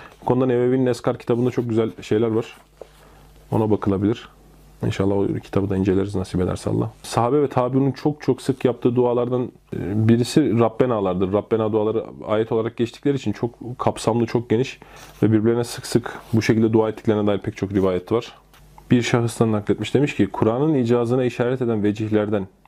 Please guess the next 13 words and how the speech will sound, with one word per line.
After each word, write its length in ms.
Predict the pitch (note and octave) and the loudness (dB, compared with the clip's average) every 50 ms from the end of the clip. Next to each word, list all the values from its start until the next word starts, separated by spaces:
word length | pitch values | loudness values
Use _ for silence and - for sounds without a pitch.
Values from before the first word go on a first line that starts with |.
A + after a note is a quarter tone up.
| _ _ _ _ _ - - _ _ - | _ _ _ _ _ -20 -20 _ _ -8
Kur'an'ı 320 | - - A2 A2 A2+ B2+ C3+ | -4 0 0 0 0 0 0
okuyanın 420 | B2 A2+ - - G#2+ A2+ A#2 G2+ - | -2 -2 0 0 0 0 0 -2 -2
asla 340 | A#2 A#2 - - A2+ G#2 | -4 -4 -2 -2 -2 0
onu 260 | G2+ G#2 G#2 G#2+ G#2+ A2 | 0 0 0 0 0 -2
okumaktan 560 | G#2+ - A2+ G2+ G2+ G2 - - A2 G#2+ A2+ | -2 -2 -2 -2 -2 -2 -4 -4 -2 0 0
bıkmaması, 540 | A2+ - - G2+ F2+ - - - - - - _ _ _ - | -2 -2 -2 -4 -4 -4 -6 -10 -12 -14 -16 _ _ _ 0
onu 220 | G#2 A2+ B2+ B2 | 0 2 2 2
dinleyenin 380 | A2+ G#2 G#2 G#2 G2+ G#2+ B2 B2 | 2 2 2 2 0 0 -2 -2
kulaklarını 520 | - - G#2 F#2+ - G#2 G2 G#2 A2+ A2+ | -2 -2 -2 -2 0 -2 0 0 0 -2
ona 200 | G#2 G#2 A2 A2 | -2 -4 -4 -4
karşı 280 | - G#2+ G2 G2 - - | -4 -4 -6 -6 -8 -10
kapatmak 440 | - - - F#2+ - G2+ G#2 - | -8 -6 -6 -6 -4 -6 -8 -8
istememesi, 560 | - - - A2+ A2 F#2+ F2+ F2 - - A2 | -8 -6 -4 -2 -2 -2 -2 -6 -8 -12 -18